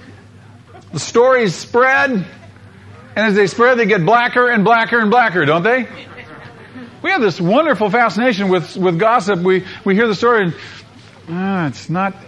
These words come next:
it's not quite juicy enough." So we embellish it a little bit more, and we pass it on. And the next guy's gotta embellish it a little bit more. And so it very, very seldom resembles initially what it started out to be. And what happens to people and their reputations?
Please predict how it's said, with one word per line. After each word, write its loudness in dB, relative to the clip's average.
it's -12
not -6
quite -2
juicy -4
enough." -6
So -6
we -2
embellish 2
it 0
a 2
little 2
bit 0
more, 2
and 0
we -2
pass 0
it 0
on. 0
And -6
the 0
next 2
guy's 0
gotta 0
embellish 0
it -2
a 0
little 2
bit 0
more. 2
And -6
so 2
it -2
very, 2
very 2
seldom 0
resembles 0
initially -2
what -2
it -4
started -2
out -6
to -6
be. -8
And -4
what -2
happens -2
to -10
people -6
and -6
their -6
reputations? -8